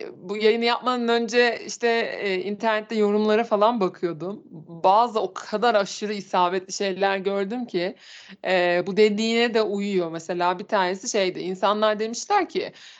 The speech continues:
e, dördüncü sezonun ikinci bölümünü sanki, e, şey gibi, e, Infinity War gibi yapmışlar diye. Yani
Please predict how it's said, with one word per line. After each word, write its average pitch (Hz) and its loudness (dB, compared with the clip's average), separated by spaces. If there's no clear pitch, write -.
e, 202 0
dördüncü 226 4
sezonun 226 -4
ikinci 247 -4
bölümünü 226 4
sanki, 277 0
e, 208 2
şey 254 0
gibi, 185 0
e, 165 -2
Infinity 220 -2
War 180 4
gibi 165 -4
yapmışlar - -4
diye. 165 0
Yani 175 -2